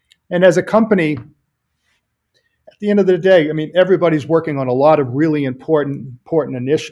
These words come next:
uh, important initiatives, and there's a lot of branches of, of, um, of, um, uh, act-, uh, activity that's happening in the industry. But we really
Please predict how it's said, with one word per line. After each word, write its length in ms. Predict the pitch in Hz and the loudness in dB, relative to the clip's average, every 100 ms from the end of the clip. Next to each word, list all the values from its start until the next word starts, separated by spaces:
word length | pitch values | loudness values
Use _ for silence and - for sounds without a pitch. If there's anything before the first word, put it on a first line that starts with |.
| _ | _
uh, 180 | 135 120 120 - _ _ _ | -8 -8 -10 -18 _ _ _
important 300 | - 170 147 | -4 -4 -2
initiatives, 560 | 131 156 170 151 147 131 | -4 -4 -2 -2 -2 -6
and 180 | 127 | -8
there's 100 | 127 | -6
a 60 | 127 | -4
lot 240 | 123 143 | -2 -2
of 240 | 135 117 123 | -2 -8 -10
branches 760 | 131 147 151 147 156 143 131 | -6 -4 -4 -4 -6 -6 -6
of, 280 | 123 117 117 - _ _ _ _ _ _ - | -6 -6 -8 -14 _ _ _ _ _ _ -10
of, 480 | 120 120 117 113 | -6 -6 -8 -8
um, 640 | 127 120 110 110 113 - - _ _ - | -6 -4 -6 -10 -14 -20 -20 _ _ -8
of, 380 | 123 117 117 - _ | -6 -6 -8 -16 _
um, 540 | 117 113 110 104 - - _ _ _ _ _ - _ _ _ | -8 -6 -8 -12 -18 -20 _ _ _ _ _ -20 _ _ _
uh, 320 | 127 123 143 - 202 - _ _ _ - | -12 -12 -14 -18 -20 -20 _ _ _ -6
act-, 380 | 151 - _ | -6 -8 _
uh, 240 | 175 139 123 | -6 -4 -4
activity 500 | 156 - - 175 165 | -6 -4 -4 2 2
that's 220 | 151 135 - | 2 0 0
happening 420 | 147 139 139 139 | -2 -2 -6 -8
in 200 | 135 139 | -8 -6
the 120 | 139 | -4
industry. 360 | 156 165 170 151 | -4 -4 -4 -4
But 180 | 139 | -4
we 120 | 151 208 | -6 -2
really 320 | 202 175 | 0 0